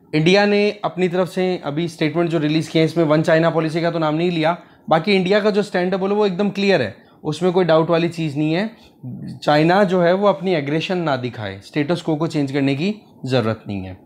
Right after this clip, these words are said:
और इंडिया और नेटो के बीच में एंगेजमेंट की बात आई, तो बोला नेटो के साथ में एंगेजमेंट करने के हिसाब से ये बात कही गई कि हम पिछले कुछ समय से एंगेजमेंट में हैं, ऐसी बात नहीं है, लंबे समय से हम एंगेज कर रहे हैं। ठीक है, यही चीज़ें मेन मेन बताई गई है।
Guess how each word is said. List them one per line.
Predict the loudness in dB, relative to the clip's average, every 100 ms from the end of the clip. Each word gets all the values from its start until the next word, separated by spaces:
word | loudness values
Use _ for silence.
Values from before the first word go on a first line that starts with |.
| _ _ _
और | 0 2 2
इंडिया | 0 4 4
और | 4
नेटो | 4 2 0
के | 0
बीच | 0 0 2
में |
एंगेजमेंट | 2 4 4 2 2
की | 0
बात | 2 2
आई, | 0 -4 -8 -20 _ -6
तो |
बोला | -2 0
नेटो | 0 -2 -2 -2
के | -2
साथ | 0 0 2
में | -2
एंगेजमेंट | 0 0 0 -2 0
करने | -2 -2
के | -4
हिसाब | -2 0 -2
से | -4 -6 -6 -12 _ _ _ _ -2
ये | 2
बात | 4 4 4
कही | 0 2
गई | -2 -4
कि | -4 -4 -6 -10 _ _
हम | -4 -2
पिछले | -4 -2 -2
कुछ | 0 -2 0
समय | 0 2 0
से | 0
एंगेजमेंट | 0 0 0 -2 -2 -4
में | -4
हैं, | -2 -2
ऐसी | -4 -2
बात | 2 2 2
नहीं | -2
है, |
लंबे | -2 -2 -2
समय | -2 -6
से | -6 -8
हम | -6
एंगेज | -6 -6 -6
कर | -8
रहे | -12 -12
हैं। | -14 -18 _ _ _
ठीक | -4 0
है, | -2 0
यही | 0
चीज़ें | 0 -2 -2
मेन | -2 -2
मेन | -4 -6
बताई | -8 -8 -8
गई | -8
है। | -10 -12